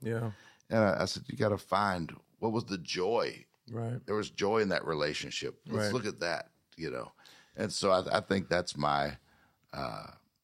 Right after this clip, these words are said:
Speaker 2: my gift, and that's what's really helped, uh, us grow our organization.
Speaker 1: That's also, I think,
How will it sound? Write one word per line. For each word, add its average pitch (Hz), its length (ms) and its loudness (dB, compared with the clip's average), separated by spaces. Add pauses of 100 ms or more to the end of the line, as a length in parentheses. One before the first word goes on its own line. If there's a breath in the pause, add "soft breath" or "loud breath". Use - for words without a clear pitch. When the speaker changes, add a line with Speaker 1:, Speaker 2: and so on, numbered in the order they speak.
(540)
Speaker 2:
my 85 120 -4
gift, 87 260 -4
and 82 80 -4
that's 95 180 -2
what's 80 160 -4
really 80 380 -2 (360)
helped, - 300 -8
uh, 67 220 -2 (580)
us 76 160 -6
grow 85 240 2
our 78 160 4
organization. 78 580 -4 (500 loud breath)
Speaker 1:
That's 160 160 -10
also, 143 360 2
I 107 80 4
think, 107 280 0